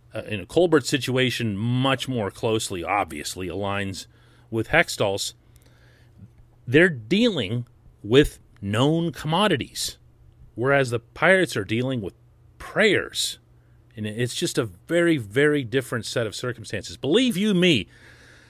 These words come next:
once these prospects start getting a little older and they start moving up the ladder and you start seeing successes and failures, and you'll see plenty of both,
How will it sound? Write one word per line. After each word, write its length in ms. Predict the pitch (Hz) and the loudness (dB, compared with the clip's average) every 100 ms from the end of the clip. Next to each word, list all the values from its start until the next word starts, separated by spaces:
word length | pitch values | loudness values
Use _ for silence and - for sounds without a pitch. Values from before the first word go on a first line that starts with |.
| _ _ _ | _ _ _
once 320 | - 131 220 | -2 0 2
these 200 | - 226 | 2 -2
prospects 680 | - 170 196 - - 123 - | 0 2 4 4 2 0 0
start 340 | - 151 160 | 2 6 6
getting 200 | 139 165 | 4 2
a 80 | 151 | 2
little 240 | 160 165 165 | 2 4 6
older 320 | 175 160 117 | 6 6 2
and 120 | 92 | 2
they 80 | 110 | -4
start 280 | - 139 131 | 0 0 2
moving 280 | 143 151 | 2 4
up 140 | 160 - | 2 2
the 80 | 151 | 2
ladder 340 | 156 165 143 | 4 4 4
and 120 | 104 | 2
you 80 | 113 | 0
start 320 | - 147 135 | 0 0 0
seeing 340 | - 156 151 123 | -2 -4 -2 -4
successes 640 | - - 147 147 - 117 | -6 -2 2 2 0 -4
and 120 | 117 | -4
failures, 520 | - 151 151 131 98 | 4 6 6 4 2
and 100 | 95 | -2
you'll 160 | 104 151 | 0 0
see 220 | - 170 | 0 -4
plenty 320 | 143 160 165 | -2 -2 0
of 100 | 165 | 0
both, 380 | 143 170 98 - | 4 6 4 0